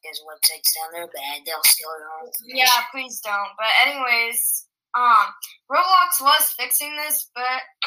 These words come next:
Speaker 2: earlier when I was playing Brookhaven, I noticed it a few times, and I was like,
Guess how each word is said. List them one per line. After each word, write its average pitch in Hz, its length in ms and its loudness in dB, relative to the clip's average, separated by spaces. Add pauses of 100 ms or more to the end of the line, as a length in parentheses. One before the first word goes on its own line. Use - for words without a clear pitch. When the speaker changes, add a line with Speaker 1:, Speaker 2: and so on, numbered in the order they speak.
Speaker 2:
earlier 320 480 2
when 294 160 2
I 285 80 4
was 294 80 -2
playing 294 240 -2
Brookhaven, 247 480 0
I 233 480 4
noticed 226 400 0
it 240 160 0
a 240 160 -8
few 233 160 -8
times, 233 400 2
and 214 140 -4
I 202 180 4
was 202 160 -4
like, 202 240 0